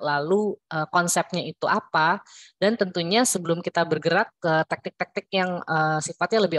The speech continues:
otomatis, tentunya kita harus pelajari dulu teknik yang manual dulu. Ini adalah yang sudah kalian lakukan kemarin di Pulau Pramuka, gitu ya. Jadi kita sebenarnya ini kayak review, dan kalau waktu itu kan kalian mungkin nggak tahu ya kenapa kayak gitu ya,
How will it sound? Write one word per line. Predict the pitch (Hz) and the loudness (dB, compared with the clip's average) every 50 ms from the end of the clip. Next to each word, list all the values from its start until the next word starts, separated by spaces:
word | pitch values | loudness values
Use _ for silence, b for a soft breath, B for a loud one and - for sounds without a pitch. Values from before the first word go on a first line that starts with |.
| 151 151 | 0 0
otomatis, | - 156 151 139 139 _ - 202 254 247 - - - - | 0 -2 -4 -4 -6 _ -4 -2 0 0 0 -2 -2 -4
tentunya | - - - 160 160 175 | -6 -6 -4 -4 -6 -6
kita | 175 190 - 202 196 | -6 -4 0 0 0
harus | 190 - - | 0 -2 -6
pelajari | _ - 170 160 160 160 160 156 | _ -2 -2 0 0 0 -2 -2
dulu | 151 151 151 180 208 | -4 -4 0 0 0
teknik | - - 165 - - 208 - - | 0 0 -6 -4 -4 -6 -2 -2
yang | 190 185 185 | -2 0 0
manual | 175 170 165 165 165 165 165 165 | -2 -2 -2 0 0 0 0 0
dulu. | 165 190 208 196 - - _ _ _ _ _ - | 0 0 0 0 -2 -2 _ _ _ _ _ -12
Ini | 165 165 180 214 | -8 -4 -2 0
adalah | 202 180 170 160 156 147 147 151 175 233 269 254 B B B B B B | 0 0 0 0 0 0 2 2 2 2 2 0 B B B B B B
yang | - 185 214 240 226 | 0 2 2 2 2
sudah | - 190 175 170 180 | -2 0 0 0 0
kalian | - 175 165 165 160 160 | 0 0 2 2 0 0
lakukan | 160 160 - - 170 - 202 202 208 - | -2 -4 -4 -6 -6 -2 -2 -4 -2 -4
kemarin | 196 165 160 160 165 196 214 226 208 | -4 -2 0 0 2 2 0 0 -2
di | 180 165 202 226 _ | -4 -6 -10 -10 _
Pulau | - 170 160 156 156 | -2 0 2 2 2
Pramuka, | - - 151 151 156 147 _ - 147 - - - - | 0 -2 -2 -2 -4 -8 _ -4 -4 -4 -4 -10 -20
gitu | - - - 160 | -18 -14 -12 -8
ya. | 143 160 160 165 - _ _ _ | -6 -6 -6 -6 -10 _ _ _
Jadi | - 151 151 165 175 | -14 -12 -10 -8 -6
kita | - 180 - 208 190 | -4 0 0 2 2
sebenarnya | 185 165 160 156 151 170 196 180 175 185 | 0 -2 -4 -4 -2 0 -2 -2 -2 -4
ini | 208 | -4
kayak | - 190 160 160 151 160 170 | -2 0 0 0 0 0 -2
review, | 175 170 - - 185 175 202 226 262 262 - B B B B B B | -4 -6 -6 -6 -4 -2 -2 -2 -2 -4 -6 B B B B B B
dan | - 165 175 196 220 233 226 - | -2 0 2 2 2 0 -2 -4
kalau | - - 185 180 185 185 185 | 0 2 4 4 6 4 2
waktu | - - 190 196 | 2 2 0 0
itu | - - | 0 0
kan | 285 285 285 | 0 0 2
kalian | 254 240 247 277 285 | 2 2 2 2 2
mungkin | 277 277 - 320 294 | 0 0 0 2 2
nggak | 220 156 - | 2 2 2
tahu | - 185 202 226 233 | 2 2 4 4 2
ya | 190 165 - | 2 0 -2
kenapa | - 156 147 - - 151 | 0 -2 -4 -2 -4 -4
kayak | - 175 120 139 151 247 - | -2 -2 -2 0 0 -2 2
gitu | - | 2
ya, | 320 220 165 170 220 | 4 4 4 4 2